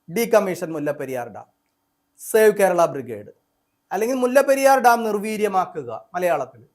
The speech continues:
സേവ് കേരള ബ്രിഗേഡ്, ഇത്ര എഴുതി വെക്കണതിന് എന്താ കുഴപ്പം? അത് ചെയ്യുക,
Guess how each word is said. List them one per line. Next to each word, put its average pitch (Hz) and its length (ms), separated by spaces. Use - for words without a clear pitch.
സേവ് 214 240
കേരള 180 240
ബ്രിഗേഡ്, 131 400
ഇത്ര 339 160
എഴുതി 240 280
വെക്കണതിന് 208 340
എന്താ 180 200
കുഴപ്പം? 143 300
അത് 180 120
ചെയ്യുക, 208 520